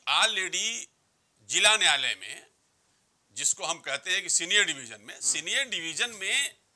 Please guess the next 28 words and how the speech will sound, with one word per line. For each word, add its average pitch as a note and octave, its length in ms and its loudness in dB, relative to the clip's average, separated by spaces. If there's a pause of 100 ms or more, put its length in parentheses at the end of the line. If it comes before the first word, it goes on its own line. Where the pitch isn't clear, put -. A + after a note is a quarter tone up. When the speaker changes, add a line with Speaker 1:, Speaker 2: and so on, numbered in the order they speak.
(220)
Speaker 1:
case A3+ 460 0 (180)
pending A#3 380 2
है, - 160 -20 (800)
तो B3 80 -4
pending A#3+ 640 0
है A3+ 280 4
तो B3+ 140 -6
वहां A#3+ 300 4
आप G3+ 180 2
जाइए F#3 500 0 (480)
और G#3+ 160 -2
वहां G3+ 320 4
आप G3 240 4
इसको E3+ 280 -4
कहें। B3+ 340 0 (1000)
तो G3+ 60 -16
उन्होंने B3 220 -4
कहा G3+ 240 0
कि B3+ 380 -4 (280)
हमें A3+ 260 0
भरोसा G3+ 400 4
नहीं C#3 300 2
है, - 180 -20
तो D#3 60 -12
अच्छा E3+ 200 -2
कहे D#3 220 -2
ठीक A3 240 -4
है, C4+ 180 -2